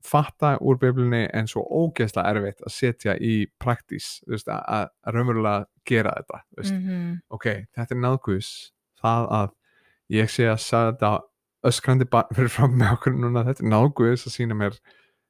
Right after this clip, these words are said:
Speaker 1: þetta barn þarf líka á fagnaðarerindinu að halda og ég þarf að aga.
Speaker 2: Mhm.
Speaker 1: Og, og einmitt þannig að balansin líka á, þú veist, við, ok, við erum að undirbúa krakkan okkar fyrir að vera ekki bara góð börn, heldur góð full-,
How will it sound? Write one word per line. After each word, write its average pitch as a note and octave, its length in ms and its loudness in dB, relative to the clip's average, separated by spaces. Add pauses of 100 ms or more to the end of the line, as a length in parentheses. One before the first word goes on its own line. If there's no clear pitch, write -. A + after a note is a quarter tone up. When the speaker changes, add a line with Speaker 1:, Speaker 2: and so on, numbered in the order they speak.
(240)
Speaker 1:
þetta B2 320 -2
barn A#2 240 -2
þarf G2+ 240 -6
líka G#2+ 320 -4
á - 80 -10
fagnaðarerindinu G2 560 -4
að G2 80 -6
halda F#2 240 -10
og F#2 160 -10
ég G2 80 -8
þarf A#2+ 240 -2
að G#2+ 160 0
aga. C3+ 260 -2 (320)
Speaker 2:
Mhm. G3 160 0
Speaker 1:
Og, B2+ 180 4 (120)
og C#3 340 2
einmitt D3+ 240 0
þannig C#3+ 220 0
að - 20 -6
balansin C#3 480 2
líka B2 220 0
á, F3 120 2
þú G#2 200 0
veist, A2 180 -4
við, F#2+ 80 0
ok, A2+ 120 -2 (1080)
við B2+ 120 4
erum C#3+ 160 4
að C3+ 100 4
undirbúa C3+ 520 4 (180)
krakkan A#2+ 400 -2
okkar G2+ 320 -6 (180)
fyrir B2 220 -4
að A#2 80 -2
vera B2 140 0
ekki B2 120 -6
bara A#2+ 160 -2
góð A#2+ 280 2
börn, A#2 260 0
heldur A2+ 260 -10
góð A#2+ 220 4
full-, - 320 -2